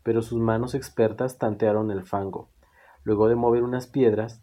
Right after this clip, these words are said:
hasta que los camarones se le prendieron de los dedos con sus vigorosas tenazas.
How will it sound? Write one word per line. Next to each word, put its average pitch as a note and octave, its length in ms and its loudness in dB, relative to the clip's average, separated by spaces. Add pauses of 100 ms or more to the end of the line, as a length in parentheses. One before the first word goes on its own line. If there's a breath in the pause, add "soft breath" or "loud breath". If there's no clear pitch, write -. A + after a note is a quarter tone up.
hasta - 320 -10
que G#2+ 80 -8
los G#2 180 -6
camarones A2+ 720 -2
se - 180 -8
le G2+ 120 -2
prendieron G#2+ 580 -2
de A2+ 60 -2
los G2+ 240 -4
dedos G#2+ 420 0 (340 soft breath)
con A2 180 -4
sus G#2+ 180 -8
vigorosas G#2+ 560 -2
tenazas. G2+ 680 -6